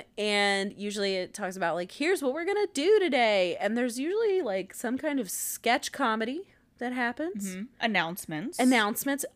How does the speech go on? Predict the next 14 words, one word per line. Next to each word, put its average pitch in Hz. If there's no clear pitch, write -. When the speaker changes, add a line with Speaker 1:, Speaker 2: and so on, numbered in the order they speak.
Speaker 1:
The 285
announcements 349
were 202
hilarious. 127
Speaker 2:
Yeah. 208
Speaker 1:
Every, 240
I 277
will 381
give 233
it 226
to 226
the 185
people 175
at, 147